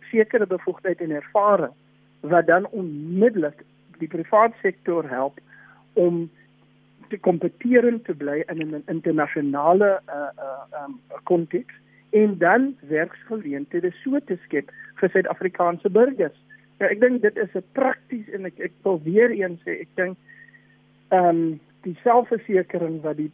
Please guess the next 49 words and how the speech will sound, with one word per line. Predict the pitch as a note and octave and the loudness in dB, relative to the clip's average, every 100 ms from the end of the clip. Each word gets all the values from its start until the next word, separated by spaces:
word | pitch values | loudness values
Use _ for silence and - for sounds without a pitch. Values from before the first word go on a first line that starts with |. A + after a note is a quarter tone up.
| - | -8
president | F3+ D#3 E3+ D#3+ E3 | -6 -4 -4 -2 -2
gehad | F3 D3+ D3 | 0 0 0
het | F3+ | -4
om, | E3 D#3 D3 | -4 -4 -6
om | E3+ D3+ D3 | -6 -6 -6
te | E3 | -12
kennis | - A3+ B3 A#3+ - | 2 6 6 6 0
te | F3+ | -12
gee | - E3 | -8 -4
dat | D#3 D#3+ | -4 -4
ons | D#3 - | -8 -4
mense | C#3+ E3 F3+ | 0 0 0
van | F#3 | -6
die | E3+ | -6
buiteland | D#3 C3+ C#3+ F#3+ F3+ D#3 | -2 -2 -2 -4 -4 _
nodig | D3 D3+ F#3+ G#3+ - | -4 2 4 4 0
het | C3+ _ - | -14 _ -12
en | D3+ D3+ | -8 -6
nie | F#3+ F#3+ | -6 -10
die | F3+ F3 - | -16 -20 -16
stupid | - G3 G3 - | -12 -4 -4 -4
petty | - A3+ A#3+ | -8 -6 -4
politics | - F3 D#3+ - - - | 0 0 -2 -8 -12 -10
te | D#3 | -12
speel | - D3 C#3 | -6 -4 -4
nie, | C#3+ F#3+ _ _ _ _ - | -4 -8 _ _ _ _ 0
is | F3+ C#3+ | 0 0
weer | D3 G3 A3 | 2 4 4
eens | G3 F3+ | 0 -4
'n | E3+ | -6
aanduiding | G3 A3 A#3+ D#3 C3 D3 E3 E3 | -4 -2 -2 -4 -6 -8 -10 -8
dat | D#3+ - | -8 -2
ek | A3 A3 | 0 0
dink | E3+ D#3+ E3+ _ _ - | -4 -4 -6 _ _ -2
hy | D#3 D#3+ | 0 0
sy | E3 | -2
posisie | E3 C#3 D3+ G#3 | -2 -2 -6 -8
binne | D#3 C#3+ F3 | -6 -4 -4
in | F3 | -4
die | E3 | -6
A | F3+ G3+ | -4 -2
N | F#3 E3+ - | -2 -4 -2
C | C4 F3 E3+ | 2 4 2
begin | - D#3 D#3+ D3+ | -4 -2 -2 -2
versterk | D#3+ - A#3 F#3+ - - | -6 -2 2 2 2 -8
en | E3+ | -2
hy, | D#3+ | 0
hy | D#3+ D3+ | 2 0
del-, | D#3 F3+ G3 | 4 4 4